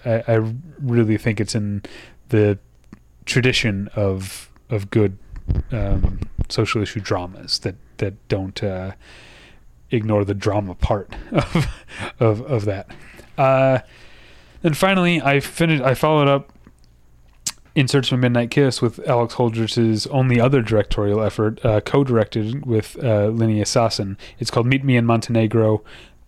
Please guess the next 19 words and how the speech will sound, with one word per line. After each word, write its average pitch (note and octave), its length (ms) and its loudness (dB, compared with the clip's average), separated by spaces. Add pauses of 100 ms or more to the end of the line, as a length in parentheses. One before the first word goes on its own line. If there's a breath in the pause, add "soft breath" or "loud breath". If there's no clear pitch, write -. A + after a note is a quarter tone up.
um, G#2 540 0 (600 loud breath)
and G#2+ 380 0
it A#2+ 160 -2
is A#2+ 140 0
not C3 340 0 (800)
two B2+ 180 -2
characters A2 920 -2 (180)
walking A2 400 -4
around G#2 640 -4 (220)
a - 100 -8
city G#2 480 -4
for, G#2 560 -6 (540 loud breath)
uh, G2 320 -10 (320)
one G#2+ 420 -4
night, A#2+ 520 -2 (880 soft breath)
but A#2 160 2
it G#2+ 120 0
is A2+ 160 0
still G#2+ 480 -2